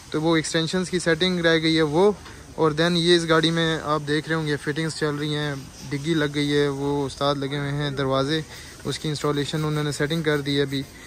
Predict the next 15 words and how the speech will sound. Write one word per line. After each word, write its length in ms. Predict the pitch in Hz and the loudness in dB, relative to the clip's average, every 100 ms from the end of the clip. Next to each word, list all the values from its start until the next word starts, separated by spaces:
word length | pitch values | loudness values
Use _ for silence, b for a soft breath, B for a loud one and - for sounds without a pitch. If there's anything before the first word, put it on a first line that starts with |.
| B - | B -8
वो 200 | 143 143 | -2 2
वापस 260 | 147 143 165 | 2 2 0
remove 300 | 151 156 151 - | 2 2 0 0
कर 180 | 147 139 | 0 0
रहे 120 | 139 | -2
हैं, 80 | - B B | -6 B B
ठीक 220 | - 190 | -2 0
है। 120 | 180 170 B B B | 2 -2 B B B
बाकी 200 | 143 147 | -2 0
सारी 280 | 151 160 160 | 2 2 2
चीज़ें 280 | 156 147 147 | 2 0 0
इसमें 200 | 135 139 | 0 -2
लग 220 | 123 123 | -2 -2
गई 180 | 127 131 | -4 -6
हैं, 220 | 127 - | -8 -10